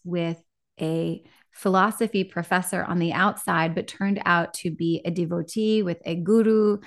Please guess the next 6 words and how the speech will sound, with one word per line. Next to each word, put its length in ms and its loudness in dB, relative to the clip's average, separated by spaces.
who 160 6
was 180 2
initiated 640 2
into 240 0
meditative 540 2
practices. 800 0